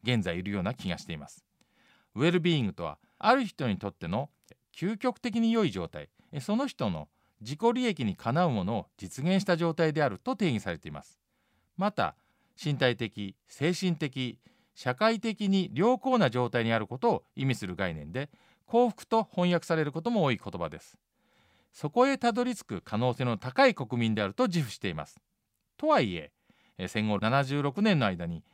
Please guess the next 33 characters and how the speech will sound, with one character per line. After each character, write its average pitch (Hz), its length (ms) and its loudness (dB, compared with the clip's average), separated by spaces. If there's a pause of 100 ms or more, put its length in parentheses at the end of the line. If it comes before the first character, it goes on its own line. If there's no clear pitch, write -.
(340)
え 92 80 -8
ー、 - 20 -6
自 107 180 -4
分 220 220 0
の 233 80 2
限 220 220 2
界 214 180 4
を 202 140 2
超 202 120 4
え 214 40 6
よ 214 100 4
う 190 40 -2
と 131 100 -4
い 90 100 -2
う 80 140 -10 (380)
可 143 200 0
能 262 220 2
性 247 200 0
に 233 120 0
チ - 100 -2
ャ 254 40 6
レ 262 100 4
ン 214 60 4
ジ 143 120 -2
す 135 120 -6
る 117 100 -2
人 107 140 -8
が 92 120 -4
少 - 180 -6
な 143 100 2
く 104 100 -4
な 85 100 -4
り、 76 140 -12